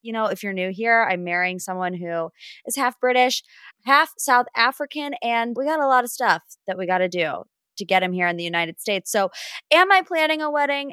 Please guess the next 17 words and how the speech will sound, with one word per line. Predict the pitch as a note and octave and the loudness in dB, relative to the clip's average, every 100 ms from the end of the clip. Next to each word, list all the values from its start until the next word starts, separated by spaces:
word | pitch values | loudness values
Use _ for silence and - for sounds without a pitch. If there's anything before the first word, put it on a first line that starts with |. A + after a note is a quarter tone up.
| - | -12
No. | A3+ G#3+ G3+ G3+ G#3 - | -4 2 4 6 4 4
Am | A#3+ B3+ | 2 4
I | B3+ | 4
planning | B3 C4 A#3+ A#3 A3+ | 2 0 2 2 0
a | |
bachelorette | G#3 G3 G3 G3 G3 F3 | 4 4 4 2 0 2
party? | F#3+ F#3+ F#3+ F#3+ - _ _ | 2 0 0 -4 -10 _ _
No. | G3+ G3+ F#3+ F#3 F#3+ F#3 | -6 0 4 6 6 4
I'm | G3+ G3+ | 0 -2
filling | A#3 A#3+ A#3 | -2 0 2
out | G#3 | 2
a | G3 | 4
lot | F3 D#3+ | 2 2
of | |
paperwork | A3+ C#4+ F#4 D4 G#3+ G3 | 2 2 2 2 0 0
right | F#3 - | -2 0
now | F3+ F3 G3+ | 2 2 0